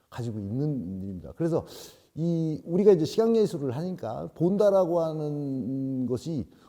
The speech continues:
우리가 뭘 보고 있나? 이게 내가 보는 게 맞는가? 내가 보여준 것이 이게, 에, 에, 의미가 있는 건가? 이제 그래서 가장 일반적으로는 우리가, 에,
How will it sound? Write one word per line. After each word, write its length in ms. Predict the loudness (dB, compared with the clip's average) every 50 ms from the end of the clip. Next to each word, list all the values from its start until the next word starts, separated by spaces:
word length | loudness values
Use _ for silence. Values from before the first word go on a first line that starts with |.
| _ -4
우리가 220 | -2 2 2 2
뭘 380 | 0 0 -2 -2 0 0 0 0
보고 240 | -2 -2 -4 -4
있나? 420 | -4 -6 -6 -8 -10 -12 -16 -20 -20 -20 _ _ _ _ _ _ _ _ _ _ _ _ _
이게 180 | -8 -4 -2 0
내가 220 | 0 0 0 -2
보는 320 | -4 -4 -6 -6 -6 -6 -6
게 120 | -6 -8
맞는가? 480 | -6 -6 -6 -6 -6 -8 -8 -8 -6 -4
내가 260 | -2 -2 -2 -2 -4
보여준 520 | -2 0 2 2 2 2 0 0 0 0
것이 260 | 0 0 0 0 -2
이게, 360 | -4 -4 -2 -2 -4 -4 -6 -10 -14 _ _ _ _ _ _ _ _ _ _ _ -8
에, 220 | -6 -6 -6 -8 -10 -12 _ _ _ _ -10
에, 280 | -10 -8 -8 -8 -10 -12 _ _ _ _ _ _ _ _ _ _ _ _ _ _ _ _ _ _ _ _ _ _ _ _ _ _ _ _ _ _ _ _ -2
의미가 880 | 0 2 2 2 2 0 0 -2 -4 -6 -8 -12 -18 _ -10 -8 -6
있는 360 | -6 -4 -2 -2 0 -2 -2 -4
건가? 400 | -6 -10 -16 -16 -18 -20 -20 -20 _ _ _ _ _ _ _ _ _ _ _ _ _ _ _ _ _ _ _ _ _ _ _ _ _ _ _ -6
이제 220 | -4 -4 -2 -2 -4 -2
그래서 220 | -2 -2 -2 -2
가장 320 | -4 -4 -4 -2 -2 0
일반적으로는 680 | 0 0 0 0 0 0 0 -2 -2 -2 -4 -4 -4 -4
우리가, 380 | -4 -4 -2 -2 -2 -4 -4 -8 -16 -20 -20 -20 -20 -20 -20 -20 _ _ -12
에, 360 | -10 -8 -8 -8 -8 -10 -12